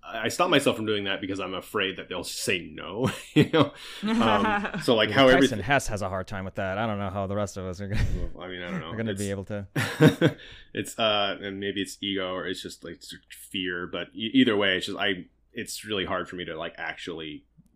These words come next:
Speaker 1: put myself out there like that,
Speaker 3: I think
Speaker 1: right?
Speaker 3: it's great to hear. I think, uh, you know, I think
Speaker 2: Yeah.
Speaker 3: everyone, it just goes to show that everyone goes through the same cycles of, like, you know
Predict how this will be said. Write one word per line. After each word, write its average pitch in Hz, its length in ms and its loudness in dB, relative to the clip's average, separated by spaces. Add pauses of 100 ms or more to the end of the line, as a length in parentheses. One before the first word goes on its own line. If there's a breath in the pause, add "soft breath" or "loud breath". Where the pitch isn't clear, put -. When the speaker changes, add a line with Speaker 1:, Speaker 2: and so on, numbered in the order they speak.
Speaker 1:
put - 180 -8
myself 78 440 -12 (220)
out - 200 -10
there - 160 -20
like - 220 -20
that, - 120 -18
Speaker 3:
I - 20 -16 (100)
think - 0 -
Speaker 1:
right? 208 120 0
Speaker 3:
it's - 120 -4
great 185 180 0
to 165 100 -2
hear. 170 240 -2
I 117 100 0
think, 131 160 -6
uh, 131 260 -8
you 147 60 -14
know, 107 180 -14 (320)
I 131 80 -10
think 151 160 -10
Speaker 2:
Yeah. 143 60 -2
Speaker 3:
everyone, 147 300 2
it 127 100 -2
just 127 360 -6
goes 135 180 -4
to 123 80 -12
show 139 200 -2
that 127 120 2
everyone 123 400 0
goes 120 200 -4
through 127 100 -12
the 117 100 -10
same 127 680 -10
cycles 127 500 -8
of, 117 140 -8
like, 117 260 -8 (160)
you 120 120 -8
know 107 220 -6